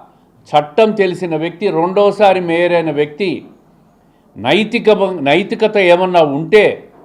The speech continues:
ఎప్పుడో రాజీనామా చేసి ఉండాలి. సిగ్గు లేకుండా కుర్చీని పట్టుకొని వేలాడుతున్నాడు. ఈరోజు కూడా న్యాయస్థానంలో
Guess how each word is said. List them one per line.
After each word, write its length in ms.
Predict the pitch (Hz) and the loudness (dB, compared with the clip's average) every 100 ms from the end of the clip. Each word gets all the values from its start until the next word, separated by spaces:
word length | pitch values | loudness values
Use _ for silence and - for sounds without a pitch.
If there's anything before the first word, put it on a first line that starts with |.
| _ _ _ _ _ _ _ _ _ _ _ _ _ _ - | _ _ _ _ _ _ _ _ _ _ _ _ _ _ -8
ఎప్పుడో 360 | 123 - 202 | -6 2 4
రాజీనామా 480 | 196 180 185 196 170 139 | 6 6 4 0 -2 -2
చేసి 180 | 143 - | -4 -6
ఉండాలి. 280 | 113 90 78 _ _ _ _ _ _ _ _ _ _ _ _ _ _ _ _ - | -12 -12 -16 _ _ _ _ _ _ _ _ _ _ _ _ _ _ _ _ -14
సిగ్గు 240 | 160 180 | -8 2
లేకుండా 400 | 240 220 202 214 | 6 6 6 2
కుర్చీని 400 | 208 180 160 202 | 2 0 2 4
పట్టుకొని 360 | 190 160 185 160 | 4 2 -2 2
వేలాడుతున్నాడు. 640 | 160 160 135 131 113 98 - _ - - - _ _ _ _ 101 | 4 4 2 -2 -8 -12 -20 _ -20 -20 -20 _ _ _ _ -8
ఈరోజు 520 | 135 214 233 226 220 | 0 6 6 6 4
కూడా 200 | 214 226 | 4 4
న్యాయస్థానంలో 760 | 202 190 208 208 202 190 196 | 4 4 4 4 2 2 0